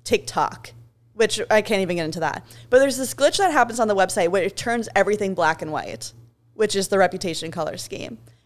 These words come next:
And then they changed the graphics onto the website.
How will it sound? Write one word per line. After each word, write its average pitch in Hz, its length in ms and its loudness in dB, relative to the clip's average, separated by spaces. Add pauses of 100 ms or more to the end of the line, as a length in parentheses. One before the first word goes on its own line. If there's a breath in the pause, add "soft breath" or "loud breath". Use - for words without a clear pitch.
(140 soft breath)
And 233 180 4
then 269 400 4 (200 loud breath)
they 262 160 4
changed 285 600 -2
the 233 200 2
graphics 175 760 0
onto 196 300 -2
the 185 120 -4
website. 180 600 -2